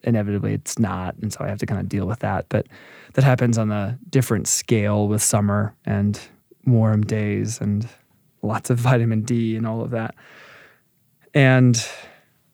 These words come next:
this has not been an easy one this summer, to say the least. And I found myself just saying at the end of my story, like, "I, I'm actually really weary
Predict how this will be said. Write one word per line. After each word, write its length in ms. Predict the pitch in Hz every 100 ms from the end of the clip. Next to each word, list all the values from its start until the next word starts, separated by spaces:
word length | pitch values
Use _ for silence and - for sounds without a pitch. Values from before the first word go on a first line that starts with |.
| _ _ _ _ _ _ _ _ _ _
this 240 | 156 170 160
has 120 | 165
not 160 | 147 135
been 120 | 123
an 120 | 120
easy 260 | 113 113 107
one 300 | 57 55 - _ -
this 180 | - -
summer, 380 | - 52 - - _ _ _
to 80 | 135
say 200 | 127 117
the 100 | 110
least. 500 | 113 107 - - - _ -
And 80 | 123
I 20 |
found 140 | 180
myself 340 | 156 139 120 -
just 180 | 120 -
saying 260 | 120 117
at 60 | 113
the 80 | 113
end 80 |
of 60 | 113
my 100 | 110
story, 460 | - 113 120 110 110
like, 320 | 107 - - _ - - _ _ -
"I, 100 | - _ -
I'm 240 | - 107
actually 280 | 127 127 139
really 320 | 110 110 113
weary 600 | 107 92 92 85 117 139